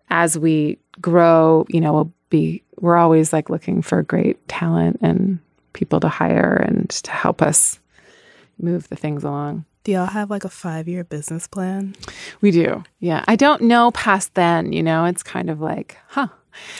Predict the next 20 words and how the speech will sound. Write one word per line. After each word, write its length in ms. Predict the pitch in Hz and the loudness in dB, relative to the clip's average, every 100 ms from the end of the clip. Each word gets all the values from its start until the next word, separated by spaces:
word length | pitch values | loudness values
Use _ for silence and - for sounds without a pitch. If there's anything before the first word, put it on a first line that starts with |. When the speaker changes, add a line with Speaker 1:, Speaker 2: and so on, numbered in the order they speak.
| 240 | -4
Speaker 1:
And 120 | - 233 | 0 2
I 40 | |
don't 160 | 247 269 | 4 4
know 140 | 262 | 4
what 160 | 226 220 | 4 4
will 120 | 226 | 2
happen 600 | 180 202 196 190 185 - | 2 0 0 -2 -4 -4
after 400 | 185 180 - 175 | -2 -2 0 0
we 500 | 165 165 156 156 156 - - _ - | 4 4 4 0 -4 -12 -20 _ 0
do 300 | 190 180 165 | 4 6 6
the 100 | 165 | 2
next 300 | 160 - - | 0 -2 -4
kind 180 | 170 | -2
of 80 | 156 | -2
leg 240 | 160 160 165 | 2 2 2
of 140 | 170 | 0
things. 600 | - - - - 196 - _ _ - - - _ - | 0 -4 -4 -6 -6 -6 _ _ -20 -20 -20 _ 0
Then 240 | 175 170 | 4 4
we'll 160 | 160 151 | 4 4
really 440 | 151 151 151 - | 2 4 2 0